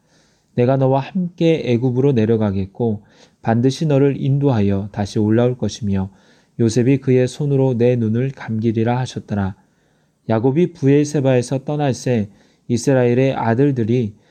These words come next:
바로가 그를 태우려고 보낸 수레에 자기들의 아버지 야곱과 자기들의 처자들을 태우고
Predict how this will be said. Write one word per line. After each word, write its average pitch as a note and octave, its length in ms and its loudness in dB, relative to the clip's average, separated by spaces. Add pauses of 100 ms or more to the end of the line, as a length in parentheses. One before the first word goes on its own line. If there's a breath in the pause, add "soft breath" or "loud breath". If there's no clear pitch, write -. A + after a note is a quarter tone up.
(180 soft breath)
바로가 A#2 580 0
그를 C#3 340 0
태우려고 D3 520 0
보낸 A2+ 400 0
수레에 A#2+ 500 -2
자기들의 A#2 560 0
아버지 A2 640 -2 (340 soft breath)
야곱과 G#2+ 720 -2
자기들의 A#2 560 0
처자들을 C#3 640 0
태우고 G2 520 -2